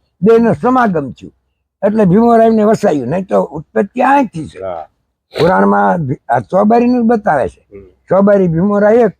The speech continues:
Speaker 1: એમ કે છે. એની બીજી પણ ઉક્તિઓ છે જે હું કહી શકું નથી. નહીં તો આખા ગુજરાત જોતા હોય અમને, તો અમારી કોઈ ભાષાકીય ભૂલ થતી હોય એમાં અમને ક્ષમા કરો. પણ
Speaker 2: હમ.
Speaker 1: વીડિયો વધારે ને વધારે શેર કરો. જેટલા જેટલા જોઈશે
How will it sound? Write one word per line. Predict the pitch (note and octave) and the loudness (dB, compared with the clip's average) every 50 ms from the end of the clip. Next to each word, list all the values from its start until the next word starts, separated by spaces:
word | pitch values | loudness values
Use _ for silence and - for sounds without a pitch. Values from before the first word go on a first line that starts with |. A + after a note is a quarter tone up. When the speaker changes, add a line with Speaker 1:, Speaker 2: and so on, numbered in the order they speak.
| _ _ _ _ _ _ _ - _ _ _ _ _ _ | _ _ _ _ _ _ _ -20 _ _ _ _ _ _
Speaker 1:
એમ | F3 G#3 A#3 A#3 | -4 -2 -2 -2
કે | F#3 F3+ G#3 E3+ | 0 0 0 0
છે. | - D3 D#3+ | 0 0 -2
એની | E3+ G3 G#3+ G#3 | 0 0 0 2
બીજી | F#3+ G3 A3 G#3 B3 B3 | 2 2 2 2 2 0
પણ | A#3+ A#3+ A#3 A3+ | 2 2 2 2
ઉક્તિઓ | A3 G#3+ G#3+ G3+ G#3+ G#3+ F3 | 2 0 -2 0 0 0 0
છે | - F#3+ F#3+ | 2 0 -2
જે | E3 D3 F3 | 0 2 0
હું | G3 G3 F#3+ F3 | 2 2 0 -2
કહી | - G3+ G3+ | -2 -2 -2
શકું | C#3+ D#3+ G3+ G3 - G3 G#3 A3+ | 0 -2 -4 -4 -2 -4 -4 -4
નથી. | G#3 C3+ - F3 D#3 _ _ _ _ _ _ _ _ _ | -4 -6 -10 -14 -14 _ _ _ _ _ _ _ _ _
નહીં | C#3 D#3+ F3 F3 | -2 -2 -2 0
તો | - F#3+ F#3 F#3 F#3 F3+ F#3+ F#3 F#3+ | 0 2 2 4 2 2 0 -4 -8
આખા | - - D#3+ F3 - - D#3+ | -10 -12 -14 -12 -6 -6 -6
ગુજરાત | D3+ C#3 D3+ D#3+ D#3+ F3+ F3 D#3 | -4 -4 -4 -2 -2 -2 -2 -2
જોતા | C3 B2 D3 D3+ - F#3+ F3+ | -2 -2 -2 0 0 -2 0
હોય | E3+ E3 D#3+ | 0 2 0
અમને, | D3+ D3 D3 C#3+ C3+ B2 - _ _ _ _ _ _ _ _ _ | 0 0 -2 -6 -8 -12 -16 _ _ _ _ _ _ _ _ _
તો | - C#3 D3 D#3 D#3 - F#2 - - - - | -2 -2 0 0 -2 -6 -10 -12 -18 -16 -8
અમારી | A#2 D3 D#3+ E3 E3 E3 D3+ | -4 -2 0 0 0 0 0
કોઈ | E3+ F3 | 0 0
ભાષાકીય | D3 G#2 A2+ A#2 A#2+ - - E3+ E3 D3 - E3 | 0 0 0 -2 -2 0 0 -2 -2 -2 -4 -6
ભૂલ | D3 A2+ A#2 D3 D3 | -4 -2 -2 -2 -2
થતી | - _ D3 C#3 C#3+ E3+ E3 | -2 _ -4 -4 -2 -2 0
હોય | D3+ C#3 C3 B2 A2+ - _ _ _ _ _ _ _ _ - - | 0 2 2 0 -2 -6 _ _ _ _ _ _ _ _ -12 -4
એમાં | B2+ D3 D#3 D#3+ D#3+ | -2 0 0 0 0
અમને | E3 E3 D#3+ C#3 | 0 0 -2 -2
ક્ષમા | - - E3 F#3 F#3+ F3+ | -2 0 0 2 2 0
કરો. | - - E3 D#3+ | 0 0 -2 -2
પણ | - - - G#3+ | -2 0 0 2
Speaker 2:
હમ. | G#3 | 2
Speaker 1:
વીડિયો | F#3+ G#3 G#3 A#3 B3 B3 A#3 A3 | 4 2 2 2 2 4 4 4
વધારે | F#3+ F3+ D3+ A3 B3 C4 | 2 2 2 2 2 2
ને | B3+ B3+ | 2 0
વધારે | B3 G#3+ G3+ A#3 G#3+ F#3+ | 0 2 2 0 0 -2
શેર | C#3 - C#3+ B2 | -4 -6 -8 -8
કરો. | A2+ - G2 - - _ _ _ _ _ _ _ _ _ | -8 -10 -16 -18 -18 _ _ _ _ _ _ _ _ _
જેટલા | F#3 A3 G#3+ A3+ A#3+ A#3 | 0 0 2 2 2 2
જેટલા | G3 F3+ A3 A3 A3 G#3+ | 4 4 2 2 2 0
જોઈશે | F#3+ D3+ F3 G#3+ A3+ - - D#3+ C3+ - | 0 2 2 2 2 0 0 -4 -4 -4